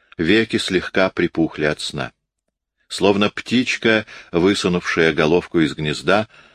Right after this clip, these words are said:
она окинула взглядом мужа, потом Жана Вальжана, и крикнула, смеясь, казалось, роза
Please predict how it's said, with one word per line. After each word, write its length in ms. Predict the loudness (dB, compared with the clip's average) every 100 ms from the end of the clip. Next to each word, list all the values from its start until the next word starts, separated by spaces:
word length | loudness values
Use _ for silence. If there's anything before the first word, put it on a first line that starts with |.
| _
она 360 | 0 2 2 0
окинула 500 | -2 0 0 2 0
взглядом 600 | 0 2 2 2 2 0
мужа, 500 | 2 2 0 -4 -6 _ _ _
потом 460 | -4 0 0 -2 -6
Жана 320 | -2 -2 -2
Вальжана, 600 | -4 -4 0 0 0 -6 _ _ _ _ 0
и 120 | 0
крикнула, 680 | 4 4 4 0 0 0 -2
смеясь, 720 | -2 0 2 0 -2 -10 -16 _ _ -2
казалось, 600 | 0 2 0 0 -4 -4
роза 720 | -2 4 4 2 0 -2